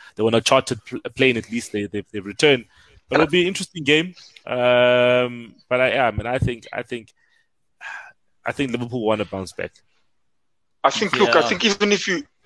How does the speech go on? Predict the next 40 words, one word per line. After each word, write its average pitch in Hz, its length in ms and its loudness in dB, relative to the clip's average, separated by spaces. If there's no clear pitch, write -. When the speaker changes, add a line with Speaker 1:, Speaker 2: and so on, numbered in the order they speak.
Speaker 2:
look, 185 160 6
Claude, 196 200 6
if 190 120 -4
you 214 80 -2
look 214 160 0
at, - 220 4
um, 147 400 4
like, 147 160 4
uh, 160 80 6
Arsenal 175 280 4
says, 135 260 0
yeah, 147 180 8
uh, 110 160 6
it's, - 640 0
it's - 180 -4
a 147 40 0
big 170 220 -4
game 147 220 4
for 143 220 4
us. - 360 -2
Like, 120 100 -6
like 131 120 -4
I 131 40 2
said, 139 200 -2
like, 139 100 4
um, 131 200 4
like 135 160 4
I - 40 6
said, 143 220 -2
we're 135 120 -4
here, 151 280 6
and 120 80 -2
I 117 40 0
think 143 180 -2
Arteta - 460 2
definitely 139 480 -2
is 113 60 -8
going 127 220 -4
to 123 160 -10
be 117 320 -8